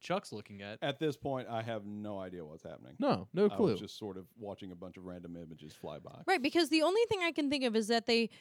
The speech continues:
Speaker 3: talked about racing Billy earlier.
Speaker 2: Right.
Speaker 3: And Billy couldn't race 'cause his car died. So maybe they were trying to race the plane to town.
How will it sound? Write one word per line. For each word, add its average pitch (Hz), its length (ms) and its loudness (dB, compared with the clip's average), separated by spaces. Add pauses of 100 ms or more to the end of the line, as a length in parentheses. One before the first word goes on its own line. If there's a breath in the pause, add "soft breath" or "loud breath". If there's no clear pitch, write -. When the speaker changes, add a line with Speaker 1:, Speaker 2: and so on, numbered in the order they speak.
Speaker 3:
talked 277 240 6
about 254 340 6
racing 247 500 6
Billy 208 440 6 (140)
earlier. 180 720 4 (320)
Speaker 2:
Right. 90 320 -10 (220)
Speaker 3:
And 214 200 6
Billy 226 220 6
couldn't 285 240 0
race 214 240 4
'cause 240 160 4
his 214 200 0
car 170 360 6
died. 160 480 0 (240 loud breath)
So 233 220 6
maybe 247 240 6
they 294 100 4
were 294 140 4
trying 254 340 6
to 247 100 6
race 190 420 4
the - 140 0
plane 185 600 2 (1300)
to 285 120 2
town. 208 520 4